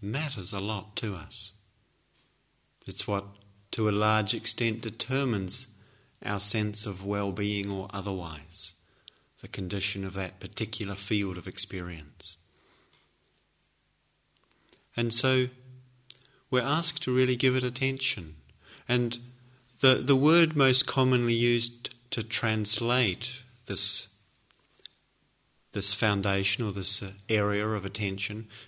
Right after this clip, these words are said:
is mind. But for myself, I find it useful to, to take a slightly broader term. The Buddha,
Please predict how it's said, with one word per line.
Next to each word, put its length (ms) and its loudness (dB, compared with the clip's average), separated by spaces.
is 160 -2
mind. 560 -2
But 220 -2
for 200 -4
myself, 580 2
I 80 0
find 260 0
it 80 0
useful 460 -2
to, 180 0
to 100 -8
take 240 0
a 60 0
slightly 340 2
broader 440 4
term. 600 -2
The 80 -8
Buddha, 380 -4